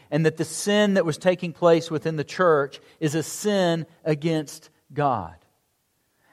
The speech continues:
And that although that the punishment may not have happened instantaneous when the sin occurred,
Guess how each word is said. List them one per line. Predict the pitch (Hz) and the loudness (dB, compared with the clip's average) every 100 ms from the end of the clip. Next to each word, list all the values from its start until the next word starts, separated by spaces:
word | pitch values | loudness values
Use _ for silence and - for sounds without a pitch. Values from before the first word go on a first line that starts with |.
| - | 0
And | 170 | 4
that | 175 165 | 4 6
although | 165 202 226 196 196 202 | 6 8 8 6 8 6
that | 165 151 | 4 -2
the | 160 | -2
punishment | - 196 214 185 180 165 | 0 2 2 0 -4 -4
may | 143 170 190 | -2 -2 0
not | 180 170 | 2 2
have | 156 | 2
happened | 175 165 160 147 | 0 -2 -2 -6
instantaneous | 190 190 - 180 131 175 202 202 180 143 165 - - | -6 -6 -4 -6 -6 -4 -2 -2 0 0 0 -4 -8
when | 160 156 | -4 -2
the | 135 | -4
sin | - 190 185 170 | -4 -4 -4 -4
occurred, | 131 - 208 190 139 131 147 156 | -8 -4 2 4 4 4 0 -4